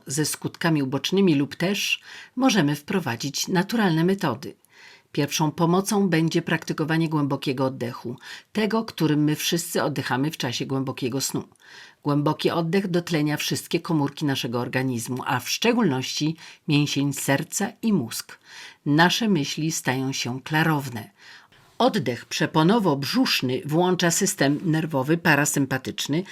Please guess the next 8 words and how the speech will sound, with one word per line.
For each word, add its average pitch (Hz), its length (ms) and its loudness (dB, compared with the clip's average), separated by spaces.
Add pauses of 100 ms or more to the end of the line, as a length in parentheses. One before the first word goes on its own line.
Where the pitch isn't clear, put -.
(160)
zwany 160 480 4
systemem 147 600 2
relaksu 139 680 0 (260)
i 208 120 0
kreowania 202 640 2
zaufania 147 540 0
do 139 120 -6
siebie. 110 520 -6